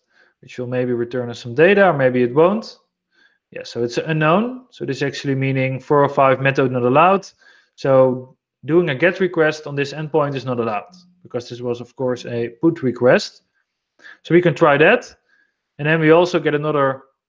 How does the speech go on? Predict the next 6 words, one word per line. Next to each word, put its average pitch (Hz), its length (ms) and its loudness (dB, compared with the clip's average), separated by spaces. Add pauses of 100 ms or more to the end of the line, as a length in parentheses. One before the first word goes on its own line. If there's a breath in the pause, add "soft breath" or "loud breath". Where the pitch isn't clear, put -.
(340)
error 185 240 2
code, 180 400 4
unsupported 139 560 -6
media 170 300 0
type, 147 520 0 (380 soft breath)
because 127 800 0